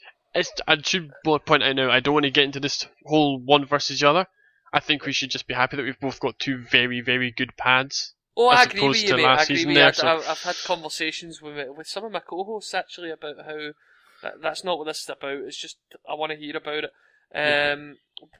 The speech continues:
Speaker 2: what I would ask then, is that just because I've got big fat fingers then that mines don't fit the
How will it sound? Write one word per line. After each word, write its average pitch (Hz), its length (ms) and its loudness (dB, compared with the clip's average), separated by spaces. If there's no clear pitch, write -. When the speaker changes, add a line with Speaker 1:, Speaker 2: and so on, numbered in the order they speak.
Speaker 2:
what 175 200 0
I 151 40 -4
would 165 140 -4
ask 170 260 2
then, 165 140 -4
is 143 120 -8
that 156 180 0
just - 180 -16
because 143 260 -18
I've 139 200 -8
got - 160 -18
big 135 220 -16
fat 135 260 -8
fingers 147 360 -12
then 147 220 -8
that 143 120 -16
mines 143 280 -8
don't 139 180 -16
fit 151 140 -6
the 139 100 -20